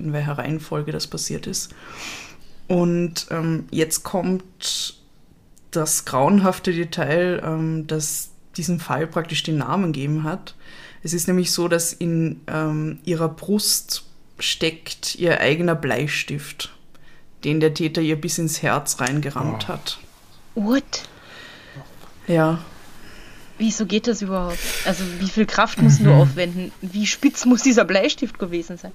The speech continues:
Speaker 1: Mhm.
Speaker 3: The fuck?
Speaker 2: Ja.
Speaker 1: Ähm, die Polizei findet dann am Tatort, ähm, neben der Leiche, äh, einen Schulblock von der Gabriele. Und auf diesem Block hat der Täter dreimal in immer größer werdenden Buchstaben das Wort kalt draufgeschrieben.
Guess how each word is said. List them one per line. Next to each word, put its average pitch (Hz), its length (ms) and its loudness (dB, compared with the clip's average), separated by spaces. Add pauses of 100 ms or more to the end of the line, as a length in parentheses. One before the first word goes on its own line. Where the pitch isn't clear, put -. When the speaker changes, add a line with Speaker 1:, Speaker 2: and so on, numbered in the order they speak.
(160)
Speaker 1:
Mhm. 185 440 0 (500)
Speaker 3:
The 196 60 -12
fuck? - 440 -4 (1900)
Speaker 2:
Ja. 113 260 -4
Speaker 1:
Ähm, 160 720 2
die 156 100 -4
Polizei 170 640 2
findet 202 440 4
dann 170 380 0 (640)
am 180 220 4
Tatort, 180 840 0
ähm, 175 340 0
neben 165 240 6
der 175 100 4
Leiche, 160 520 0
äh, 165 40 -2
einen 165 400 0
Schulblock 196 600 0
von 160 360 0
der 151 100 -2
Gabriele. 156 640 0 (720)
Und 165 160 0
auf 156 140 0
diesem 180 280 0
Block - 460 -2
hat 170 160 -2
der 160 160 -2
Täter 165 720 -2
dreimal 165 680 2
in 170 160 0
immer 185 260 2
größer 180 480 0
werdenden 165 500 0
Buchstaben 170 580 0
das 156 200 -2
Wort 156 180 -2
kalt - 640 -2
draufgeschrieben. - 800 -2